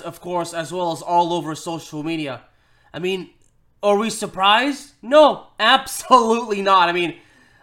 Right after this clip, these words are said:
Uncle Matt, uh, uh, also, you know, expressed his, uh, joy, as well as Rod Angeles,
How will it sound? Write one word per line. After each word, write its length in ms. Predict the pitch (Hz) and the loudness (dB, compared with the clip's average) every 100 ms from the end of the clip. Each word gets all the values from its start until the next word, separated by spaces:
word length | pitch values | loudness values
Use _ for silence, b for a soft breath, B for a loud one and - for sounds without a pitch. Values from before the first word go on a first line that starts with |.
| b | b
Uncle 380 | 208 240 226 220 | 0 0 -2 -4
Matt, 460 | 202 208 226 180 165 | 2 6 6 4 2
uh, 280 | 160 147 135 | -2 -4 -8
uh, 220 | 143 156 139 | -12 -12 -8
also, 380 | 165 170 175 175 | -4 -4 -4 -2
you 80 | |
know, 140 | 175 170 | 0 -2
expressed 640 | 165 160 - 170 170 170 | -6 -12 -10 -6 -6 -6
his, 320 | 170 165 143 | -8 -8 -8
uh, 180 | 151 143 139 | -8 -8 -10
joy, 600 | 135 180 180 180 180 170 B B | -6 -2 0 0 -2 -8 B B
as 240 | 156 147 | -12 -6
well 280 | 175 180 170 | -4 -2 0
as 300 | 165 156 127 | 0 -2 -6
Rod 260 | 143 143 151 | -4 -4 -2
Angeles, 800 | 175 190 170 180 180 180 175 | -2 -2 -4 -2 -2 -2 -4